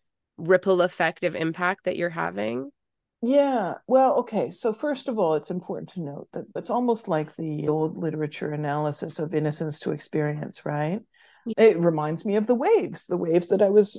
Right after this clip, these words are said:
Speaker 2: that I was
Speaker 1: <laughs>
Speaker 2: studying during my homeless days. Virginia Woolf's The Waves takes you from the childhood innocence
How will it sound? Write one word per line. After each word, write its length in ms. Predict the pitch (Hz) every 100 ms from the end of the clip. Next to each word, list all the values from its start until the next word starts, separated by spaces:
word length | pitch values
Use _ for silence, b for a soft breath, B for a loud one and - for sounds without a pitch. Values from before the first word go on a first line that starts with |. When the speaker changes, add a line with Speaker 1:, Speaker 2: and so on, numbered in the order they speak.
| -
Speaker 2:
that 160 | 196
I 80 | 202
was 160 | 208 220
Speaker 1:
<laughs> 20 |
Speaker 2:
studying 480 | - 262 285 190 170
during 460 | 175 170 190 196
my 260 | 185 185 180
homeless 440 | 185 226 262 208
days. 360 | - 147 147 151 _ _ -
Virginia 360 | 196 196 220 208
Woolf's 260 | 190 180
The 80 | 175
Waves 380 | 170 160 156 -
takes 340 | - 160 -
you 100 | 175
from 480 | - 160 156 156 156 _
the 120 | 175 165
childhood 540 | - 180 160 185 165
innocence 600 | 156 151 170 165 -